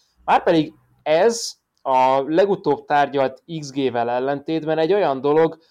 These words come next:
amit bizony egy kapus kapcsán, vagy egy mérkőzés kapcsán rendszeresen előhozunk a közvetítésben is, és azt hiszem, hogy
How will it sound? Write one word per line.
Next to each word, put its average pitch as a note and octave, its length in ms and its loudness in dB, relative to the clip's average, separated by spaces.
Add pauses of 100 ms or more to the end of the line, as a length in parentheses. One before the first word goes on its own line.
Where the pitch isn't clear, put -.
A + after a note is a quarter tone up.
(160)
amit C3 380 -4
bizony D#3 580 0
egy - 160 -20
kapus D3+ 560 -6
kapcsán, D#3+ 560 0
vagy C3+ 120 -2
egy B2+ 100 -6
mérkőzés B2+ 600 -8
kapcsán D3 640 -4 (280)
rendszeresen C#3 760 -4
előhozunk A#2 560 -6
a A#2+ 80 -12
közvetítésben B2 840 -8
is, D3+ 160 -8 (280)
és - 100 -10
azt D#3 140 -4
hiszem, C3 280 -4
hogy B2+ 340 -4